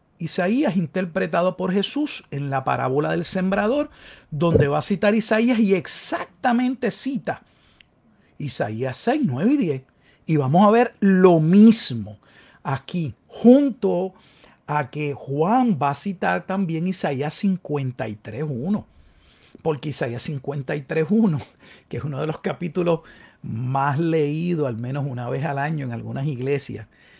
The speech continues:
este, donde al menos una vez al año, valga la redundancia, hablan de la muerte de Cristo, porque están hablando de veinte mil otros temas,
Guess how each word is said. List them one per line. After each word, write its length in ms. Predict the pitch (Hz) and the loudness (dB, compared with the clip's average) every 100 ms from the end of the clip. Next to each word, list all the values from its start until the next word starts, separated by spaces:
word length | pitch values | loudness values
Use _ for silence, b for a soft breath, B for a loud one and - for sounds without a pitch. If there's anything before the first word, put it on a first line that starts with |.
| b b | b b
este, 800 | - 120 - _ 120 113 113 110 | -12 -12 -14 _ -10 -8 -10 -10
donde 340 | 117 120 120 | -10 -10 -8
al 100 | 107 | -8
menos 260 | 107 113 131 | -8 -6 -4
una 160 | 151 143 | -4 -4
vez 240 | 143 147 | -4 -4
al 140 | 156 139 | -4 -2
año, 480 | 147 151 147 143 | -2 -2 -4 -4
valga 280 | 131 127 127 | -4 -4 -2
la 100 | 139 | -2
redundancia, 800 | 143 143 139 139 143 143 147 120 | -2 -4 -4 -4 -6 -6 -6 -6
hablan 320 | 120 135 139 | -4 -4 -4
de 100 | 131 | -6
la 80 | 120 | -6
muerte 340 | 110 113 120 147 | -8 -10 -6 -6
de 80 | |
Cristo, 420 | 127 160 180 - 110 | -4 -6 -6 -8 -8
porque 220 | 110 110 | -10 -12
están 300 | - 120 123 | -10 -8 -6
hablando 380 | 135 139 143 143 | -4 -2 -2 -2
de 80 | |
veinte 280 | 123 123 - | -4 -6 -8
mil 160 | 110 120 | -8 -6
otros 320 | 135 147 - | -6 -8 -6
temas, 360 | 151 143 135 | -4 -4 -6